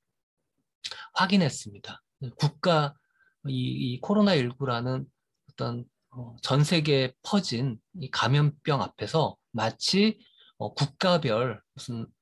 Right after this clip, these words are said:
어, 대항전 비슷하게 좀 경쟁을 했던 게 사실입니다. 그리고 그 경쟁의, 에, 과정과, 어, 일정한 결과가,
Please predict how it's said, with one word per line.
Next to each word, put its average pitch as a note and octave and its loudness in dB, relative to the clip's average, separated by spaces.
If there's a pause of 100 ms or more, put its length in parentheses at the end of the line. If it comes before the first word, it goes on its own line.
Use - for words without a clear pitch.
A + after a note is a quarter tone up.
(160)
어, G#2+ -10
대항전 C#3 4 (220)
비슷하게 B2 -4
좀 B2+ -4
경쟁을 D3+ 4
했던 C#3 -2
게 A2+ -6
사실입니다. B2+ -4 (880)
그리고 D3+ 4
그 D3 -2
경쟁의, C#3+ 4 (400)
에, A2 -8
과정과, B2 0 (240)
어, A2+ -8
일정한 C3+ 0 (220)
결과가, B2+ 0